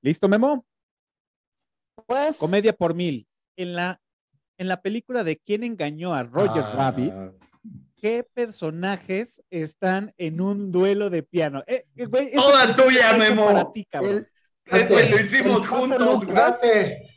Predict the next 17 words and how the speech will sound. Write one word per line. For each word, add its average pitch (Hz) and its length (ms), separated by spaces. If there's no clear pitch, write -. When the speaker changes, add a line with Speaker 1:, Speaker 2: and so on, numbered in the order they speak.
Speaker 2:
Y 196 120
el, 202 280
es 190 160
el 208 100
Pato 226 240
Lucas 240 420
y 190 140
el 185 220
señor 220 720
Don 220 520
Gran 190 440
Estrella 196 960
Máxima 175 680
del 151 140
Firmamento, 156 640
Pato 160 280
Donald. 123 320